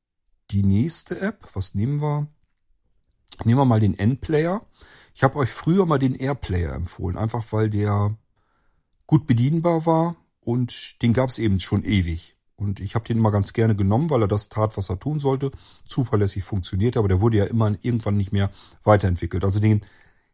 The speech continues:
ich glaube, es gibt ihn nicht mehr. Wenn's ihn noch gibt, lasst die Finger davon. Der ist mittlerweile so alt, dass, das kann man nicht mehr machen. Es gibt einen anderen guten, ja, nicht nur U P n P D L N A Player, sondern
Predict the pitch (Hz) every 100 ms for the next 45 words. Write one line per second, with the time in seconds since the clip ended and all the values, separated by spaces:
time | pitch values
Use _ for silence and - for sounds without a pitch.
0 | _ _ - - 127 160 135 - 170 -
1 | 156 135 147 135 117 127 156 - 139 117
2 | - 120 117 - 110 - 131 110 104 113
3 | 104 101 131 123 107 101 92 98 113 92
4 | 98 98 - 95 - - 92 85 - -
5 | - 95 92 87 87 90 87 - 85 -
6 | - - - _ - 120 - 110 120 170
7 | 160 165 165 165 156 _ 143 156 156 147
8 | 147 151 151 _ _ _ _ _ _ _
9 | _ 101 104 120 - 143 127 113 127 -
10 | 107 98 - 135 110 101 92 85 80 110
11 | - 156 151 113 120 127 127 127